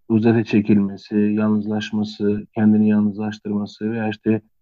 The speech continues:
bir mağaraya, bir uzak bir diyara gitmesi, insanlardan uzaklaşması anlaşılır. Fakat uz-, uzlet tasavvufi manada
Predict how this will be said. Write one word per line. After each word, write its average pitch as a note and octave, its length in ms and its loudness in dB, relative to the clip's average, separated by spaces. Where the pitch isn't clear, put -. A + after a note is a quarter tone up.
bir A2+ 100 6
mağaraya, G#2+ 600 8
bir G#2+ 200 -4
uzak A2+ 440 0
bir G#2 240 2
diyara G#2 280 0
gitmesi, G#2+ 600 -4
insanlardan G#2+ 560 -2
uzaklaşması A2 680 -8
anlaşılır. A2 640 0
Fakat D3 300 2
uz-, C3 400 4
uzlet C3+ 400 0
tasavvufi B2 480 0
manada B2+ 680 -2